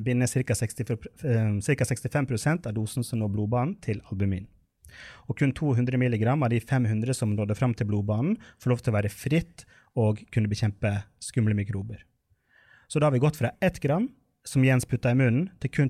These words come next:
to hundre milligram fritt og effektivt antibiotika i blodet. Men for intravenøs penicillin er historien litt annerledes.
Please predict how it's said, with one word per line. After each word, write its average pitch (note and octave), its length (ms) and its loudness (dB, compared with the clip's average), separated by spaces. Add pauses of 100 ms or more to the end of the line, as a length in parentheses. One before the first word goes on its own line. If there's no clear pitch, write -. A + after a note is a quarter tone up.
to F#3+ 240 0
hundre B2+ 240 2
milligram A2 400 2
fritt - 480 -4
og B2 320 0
effektivt - 400 -2
antibiotika G#2+ 540 -2
i - 20 0
blodet. G2+ 300 -4 (1120)
Men A#2 460 2 (180)
for A#2+ 160 2
intravenøs C3 560 0
penicillin G#2+ 400 0
er G2+ 80 2
historien G#2 320 0
litt G2+ 160 -4
annerledes. G2 460 -6